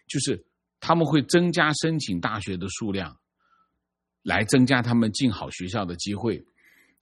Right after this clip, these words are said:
二零二四年到二零二五年，平均每，每个学生申请，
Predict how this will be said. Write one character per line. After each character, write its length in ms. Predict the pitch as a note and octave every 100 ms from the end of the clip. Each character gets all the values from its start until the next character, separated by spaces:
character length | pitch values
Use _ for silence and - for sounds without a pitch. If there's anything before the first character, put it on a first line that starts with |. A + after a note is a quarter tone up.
| _
二 180 | D3 D3+
零 160 | D3
二 100 | C#3+
四 160 | C3+ C#3+
年 220 | A#2+ A2+
到 100 | A#2+
二 240 | G#2 B2 A#2+
零 100 | A#2
二 80 |
五 140 | A2+ E2
年， 260 | D2+ D2+ - _
平 340 | - A2 A#2+ C3+
均 200 | D#3+ D3+
每， 400 | C3+ E2+ C3 C#3+ _ _
每 320 | - A#2+ F2 E2
个 120 | B2
学 220 | - A2
生 360 | A2+ B2 B2 C3 _ _ _ _ _ _ _ _ _ _ -
申 360 | - E3+ E3
请， 420 | - F#2+ E2 D2